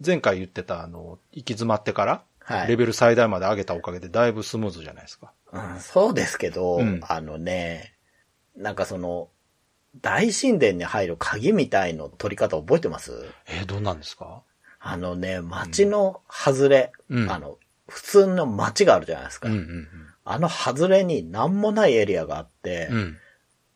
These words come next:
Speaker 2: そこでね、
Speaker 1: うん。
Speaker 2: その街で教えてもらう、
Speaker 1: うん。
Speaker 2: なんだかよくわかんない魔法があるんですけど、
Speaker 1: うん。
Speaker 2: それを唱えると、
Speaker 1: うん。
Speaker 2: 地下への入り口が空き地にせり上がってくるんですよ。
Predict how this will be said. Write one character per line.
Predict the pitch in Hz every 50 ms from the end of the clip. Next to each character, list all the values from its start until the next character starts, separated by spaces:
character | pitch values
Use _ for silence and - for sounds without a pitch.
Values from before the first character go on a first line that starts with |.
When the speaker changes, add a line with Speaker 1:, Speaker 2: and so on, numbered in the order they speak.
| _ _ _
Speaker 2:
そ | - - - -
こ | - 143 147
で | 160 165 160
ね、 | 160 151 147 120 98 - -
Speaker 1:
う | 104
ん。 | 92 82 87
Speaker 2:
そ | - - - 131
の | 151 180
街 | 185 185 180 175 - 196 165
で | 143 104 92 82 - - _ _ _ _ _ _ _ _ _ _ _ _
教 | - 101 - - 131
え | 120 113
て | 113 - 120
も | 113 107 104 101
ら | 113 110 110
う、 | 113 110 107 90 76 - - _
Speaker 1:
う | - 104
ん。 | 90 80 76 - _ _ _ _ _ _ _ _ _ _ _ _
Speaker 2:
な | - 98 127
ん | 165
だ | 156 107
か | 92 90
よ | 98 131 147
く | -
わ | 98 82 80 -
か | - 139 156
ん | 143 120
な | 92 82 76
い | 73
魔 | 78 92
法 | - - - 107 104 98 95 90
が | 95 98 98
あ | 95
る | 82 57
ん | -
で | - -
す | - -
け | - 69
ど、 | - 80 78 - -
Speaker 1:
う | 156
ん。 | 139 110 87 78 87 - _ _ _ _ _ _ _ -
Speaker 2:
そ | - -
れ | 117 113 170
を | 160
唱 | 165 - - 131 127 147 156 151
え | 135
る | 98 85 -
と、 | - 90 87 82 73 69 69 - _ _ _ _
Speaker 1:
う | 135 123
ん。 | 110 90 73 - _ _ _ _ _ _ _ _ -
Speaker 2:
地 | - -
下 | - 202 185 165
へ | 135
の | 98 87 85
入 | 87 85 95 92
り | 90
口 | 95 95 - - - -
が | - - 117 92 87 - - -
空 | 98 - 104
き | 95 80
地 | - - 143
に | 131 127
せ | - - - 123
り | 123 131
上 | 147 135
が | 127 -
っ | - -
て | - 104
く | 85 82
る | 71
ん | 73
で | -
す | - -
よ。 | - -